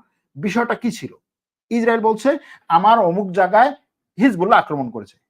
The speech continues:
হিজবুল্লাহ বলছে, আমরা এরকম আক্রমণ করি না, কারণ আমরা য-, যতগুলো আক্রমণ করেছি, আমরা কাপুরুষ না, আমরা যতগুলো আক্রমণ করেছি, আমরা ওপেনলি ঘোষণা দিয়ে আক্রমণ করেছি যে তোমার এই জায়গায় আমরা আক্রমণ করছি, সুতরাং ওই জায়গায় আমরা আক্রমণ করি না, সাধারণ মানুষদেরকে হত্যা করার কোনো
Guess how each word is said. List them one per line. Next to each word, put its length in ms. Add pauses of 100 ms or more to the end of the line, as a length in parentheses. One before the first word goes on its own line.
(140)
হিজবুল্লাহ 320
বলছে, 140
আমরা 180
এরকম 220
আক্রমণ 320
করি 160
না, 100
কারণ 200
আমরা 280
য-, 320
যতগুলো 360
আক্রমণ 360
করেছি, 260
আমরা 180
কাপুরুষ 460
না, 60
আমরা 180
যতগুলো 360
আক্রমণ 300
করেছি, 280
আমরা 240 (380)
ওপেনলি 480
ঘোষণা 360
দিয়ে 140
আক্রমণ 320
করেছি 260
যে 120
তোমার 220
এই 240
জায়গায় 320
আমরা 140
আক্রমণ 280
করছি, 240 (440)
সুতরাং 360
ওই 160
জায়গায় 340
আমরা 160
আক্রমণ 360
করি 220
না, 120
সাধারণ 340
মানুষদেরকে 480
হত্যা 280
করার 240
কোনো 200